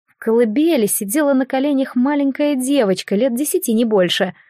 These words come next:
У неё были коротенькие белоснежные волосы и испуганные синие глаза. Выглядела она очень хрупкой и беззащитной. Одета она была в пижамное зелёное платье, а у колен лежала тряпичная кукла. «Привет», —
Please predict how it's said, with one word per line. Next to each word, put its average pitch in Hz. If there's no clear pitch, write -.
У 320
неё 339
были 226
коротенькие 202
белоснежные 190
волосы 220
и 196
испуганные 277
синие 262
глаза. 233
Выглядела 196
она 208
очень 269
хрупкой 285
и 247
беззащитной. 220
Одета 202
она 202
была 214
в -
пижамное 247
зелёное 294
платье, 196
а 202
у 196
колен 294
лежала 240
тряпичная 247
кукла. 185
«Привет», — 285